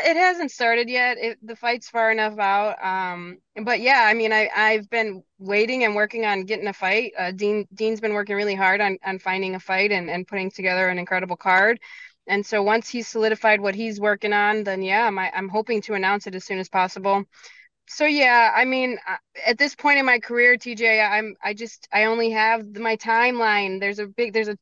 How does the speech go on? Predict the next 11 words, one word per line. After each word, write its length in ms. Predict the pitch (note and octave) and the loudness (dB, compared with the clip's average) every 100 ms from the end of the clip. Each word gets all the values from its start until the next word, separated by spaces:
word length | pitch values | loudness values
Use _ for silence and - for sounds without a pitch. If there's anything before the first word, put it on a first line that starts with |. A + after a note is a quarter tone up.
| - | -6
there's 160 | G#3 | -4
a 40 | G#3 | -4
clock 280 | - A#3 - | 2 2 2
that's 200 | G3+ - | -6 -4
ticking 340 | - A3+ A3+ | -6 -4 -2
right 160 | G3+ F3+ | -2 0
now 220 | F#3+ F#3+ | 0 0
on 80 | F#3 | -2
competing, 560 | - G3 A3 G#3+ G3+ | -6 -10 -4 -2 -2
and 120 | F#3+ F#3+ | -4 -4
so 360 | G3+ F#3 F3+ | -2 -2 -2